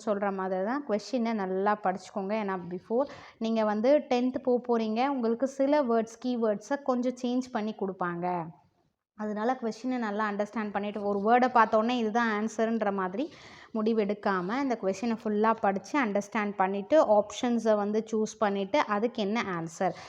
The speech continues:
இப்ப நான் சொல்றதுக்கு டைம் எடுக்குது, but நீங்க இதெல்லாம் செய்யும் போது அந்த அளவுக்கு டைம் இருக்கா, டைம் எடுக்காது. So நீங்க படிக்கிறது ஃபாஸ்டா படிச்சுட்டு நீங்க ஆன்சர் பண்ணிடுவீங்க. "மேம் நீங்க சொல்றீங்க அதை நல்லா படிச்சுட்டு, யோசிச்சு, அதை ஒரு ஒரு ஆப்ஷனும் பார்த்து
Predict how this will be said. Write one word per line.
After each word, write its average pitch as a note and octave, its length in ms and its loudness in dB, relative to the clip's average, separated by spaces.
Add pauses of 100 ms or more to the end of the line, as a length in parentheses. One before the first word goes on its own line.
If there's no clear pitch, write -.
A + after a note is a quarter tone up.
(140)
இப்ப G3+ 200 0
நான் F#3+ 260 2
சொல்றதுக்கு D#4+ 520 4
டைம் A#3+ 300 2
எடுக்குது, F#3+ 520 0 (380)
but C4+ 180 2
நீங்க D4 400 2
இதெல்லாம் B3 440 4
செய்யும் C4 440 2
போது A3+ 340 0
அந்த A#3 220 0
அளவுக்கு G#3 340 2
டைம் F#3 280 2
இருக்கா, E3+ 400 -2 (160)
டைம் B3 260 4
எடுக்காது. G#3 500 2 (400)
So C#4 200 2
நீங்க B3 320 4
படிக்கிறது A#3 320 2 (100)
ஃபாஸ்டா G3+ 680 4
படிச்சுட்டு - 240 -2 (100)
நீங்க A#3+ 220 2
ஆன்சர் F#3 420 0
பண்ணிடுவீங்க. E3 560 -2 (300)
"மேம் G#3+ 100 2
நீங்க A3+ 360 4
சொல்றீங்க A#3+ 280 4
அதை G#3 220 6
நல்லா G3 400 4
படிச்சுட்டு, A3+ 500 0
யோசிச்சு, B3+ 840 2
அதை G#3+ 240 6
ஒரு F#3+ 280 2
ஒரு F#3 120 2
ஆப்ஷனும் A#3 420 -2
பார்த்து A3+ 560 4